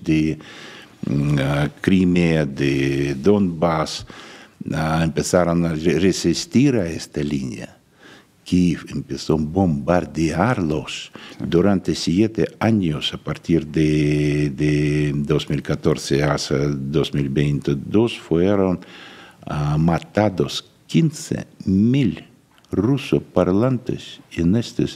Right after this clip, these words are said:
Speaker 1: región. Quince mil.
Speaker 2: Mm.
Speaker 1: <laughs>
Speaker 2: Sí, para
Speaker 1: Entonces,
Speaker 2: suprimir.
Speaker 1: entonces lo que, y Rusia durante todo ese periodo,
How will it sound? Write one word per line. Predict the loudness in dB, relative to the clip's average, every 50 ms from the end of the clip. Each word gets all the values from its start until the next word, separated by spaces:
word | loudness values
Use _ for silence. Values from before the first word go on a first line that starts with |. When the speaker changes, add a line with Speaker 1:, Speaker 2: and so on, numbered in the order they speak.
| 0
Speaker 1:
región. | 0 0 0 2 2 2 2 0 -4
Quince | 0 2 2 2 2 0 -4 -4 0
mil. | 2 2 4 4 2 0 -2 -8 -18 -20 _ _
Speaker 2:
Mm. | -6 -6 -6 -8 -16 _ _ _ _ _ _ _ _ _ _ _ _ _ _
Speaker 1:
<laughs> | -8 -4 0 0 0 0 0 -2 -2 -2 -6 -14 -12 -12 -10 -10 -10 -10 -12 -14 -16
Speaker 2:
Sí, | -10 -10 -10 -10 -4
para | -2 0 0
Speaker 1:
Entonces, | 2 2 4 4 4 4 4 4 2 0 0
Speaker 2:
suprimir. | 0 -2 -2 -2
Speaker 1:
entonces | 2 2 2 2 2 2 0 0 -2 0 0
lo | 2 2 2 2 0
que, | -4 -12 -14 -12 -12 -14 -16 -2
y | 2 2 2
Rusia | 4 4 2 2 2 0 0 2 0 2
durante | 4 2 4 4 4 2 0 -2 -4
todo | 0 2 0 2 4 2
ese | 0 2 0 -2
periodo, | 2 2 2 2 4 2 2 2 0 -2 -4